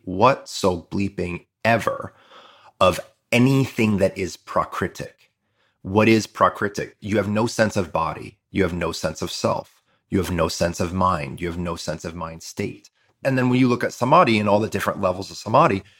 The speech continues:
he's clearly further reinforcing these variables.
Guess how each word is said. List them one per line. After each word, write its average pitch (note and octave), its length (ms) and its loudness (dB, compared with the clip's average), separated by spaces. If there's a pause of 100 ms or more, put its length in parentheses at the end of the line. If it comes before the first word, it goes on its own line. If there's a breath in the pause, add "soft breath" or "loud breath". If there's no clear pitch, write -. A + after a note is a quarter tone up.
he's D#3 220 4
clearly D3 580 4 (340)
further G#2 320 2
reinforcing F#2 840 -2
these - 180 -12
variables. F2+ 680 -6